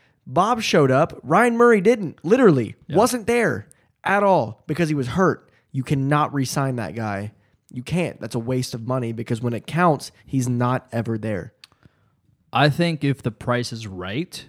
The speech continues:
Speaker 2: in terms
Speaker 1: There's no right price for that because
Speaker 2: No,
Speaker 1: he's
Speaker 2: there
Speaker 1: always
Speaker 2: is.
Speaker 1: injured. He has not had a fully healthy season in his career.
Speaker 2: Yeah.
Speaker 1: Not one.
Speaker 2: But we saw what he could do
Speaker 1: He's
Speaker 2: when
Speaker 1: not
Speaker 2: he was
Speaker 1: worth three
Speaker 2: fully
Speaker 1: mil-
Speaker 2: healthy.
Speaker 1: Yes, we can, of course. But
Speaker 2: He
Speaker 1: when
Speaker 2: was
Speaker 1: he's
Speaker 2: one of our
Speaker 1: healthy
Speaker 2: best defensemen in the regular season. Yes, it did. He wasn't there when it mattered. I get it.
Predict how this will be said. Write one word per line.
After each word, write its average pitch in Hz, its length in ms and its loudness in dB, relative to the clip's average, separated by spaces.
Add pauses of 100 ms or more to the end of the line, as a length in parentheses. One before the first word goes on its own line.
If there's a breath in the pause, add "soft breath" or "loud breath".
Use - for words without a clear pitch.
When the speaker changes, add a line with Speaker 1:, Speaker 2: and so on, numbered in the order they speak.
(100)
Speaker 2:
in 123 200 -2
terms 139 280 2
Speaker 1:
There's 170 100 -2
no 175 180 10
right 165 320 4
price 180 360 4
for - 160 0
that 151 340 0
because 156 220 4
Speaker 2:
No, 127 160 6
Speaker 1:
he's 139 120 2
Speaker 2:
there 143 140 8
Speaker 1:
always 185 480 10
Speaker 2:
is. - 140 -16
Speaker 1:
injured. 175 420 2 (200 loud breath)
He 202 200 4
has 196 140 4
not 196 400 6
had 202 180 6
a 190 60 6
fully 202 460 2
healthy 180 420 0
season 175 480 0
in 156 100 2
his 151 140 0
career. 139 600 -2 (280)
Speaker 2:
Yeah. - 60 -10
Speaker 1:
Not 160 180 2
one. 160 320 4
Speaker 2:
But 131 100 2
we 147 140 2
saw 156 240 4
what 151 160 4
he 139 100 0
could 127 200 -4
do 135 160 2
Speaker 1:
He's 123 200 4
Speaker 2:
when - 40 -2
Speaker 1:
not 226 140 6
Speaker 2:
he - 20 -2
was 208 220 6
Speaker 1:
worth - 40 -8
three 247 200 0
Speaker 2:
fully 226 80 -2
Speaker 1:
mil- - 80 -6
Speaker 2:
healthy. - 160 -16
Speaker 1:
Yes, 302 200 4
we 311 80 -2
can, 285 300 -2
of 202 160 -6
course. 320 400 2
But 185 140 0
Speaker 2:
He 143 80 4
Speaker 1:
when 185 60 8
Speaker 2:
was 160 100 6
Speaker 1:
he's 151 60 6
Speaker 2:
one 156 100 8
of 269 40 10
our 147 140 8
Speaker 1:
healthy 120 60 2
Speaker 2:
best 147 200 4
defensemen 127 520 -2
in 110 60 0
the 110 80 0
regular 120 360 -2
season. 147 420 -2
Yes, 175 260 6
it 135 140 -2
did. 151 180 2
He 151 120 4
wasn't 151 240 6
there 147 100 6
when 139 80 4
it 131 60 -2
mattered. 135 280 0
I 110 60 -8
get 107 260 -2
it. - 140 -6